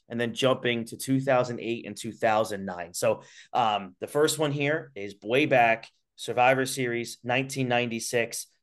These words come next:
inside Madison Square Garden. Um,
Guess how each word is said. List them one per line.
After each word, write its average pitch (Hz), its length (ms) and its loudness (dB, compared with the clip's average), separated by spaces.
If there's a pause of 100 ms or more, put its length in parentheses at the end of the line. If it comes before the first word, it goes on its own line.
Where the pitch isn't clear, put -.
(100)
inside 139 800 2 (100)
Madison 127 540 -2
Square 110 460 -2
Garden. 104 540 -2 (340)
Um, 98 580 0